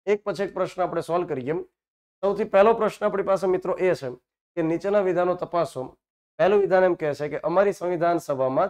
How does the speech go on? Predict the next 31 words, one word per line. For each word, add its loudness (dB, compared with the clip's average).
છવ્વીસ -2
નવેમ્બર 0
ઓગણીસો -4
ઓગણપચાસ -6
ના 0
રોજ -2
સંવિધાન 2
અપનાવીએ -2
છીએ." -6
તો -8
આ 6
વિધાન 2
એકદમ -2
સાચું -4
છે. -10
આમુખ -2
તમે -2
વાંચશો 0
તો -4
એમાં 0
છેલ્લે -2
લખેલું -2
છે -6
કે -8
"તારીખ 0
છવ્વીસ 0
નવેમ્બર 0
ઓગણીસો -2
ઓગણપચાસ -4
ના -2
દિવસે -4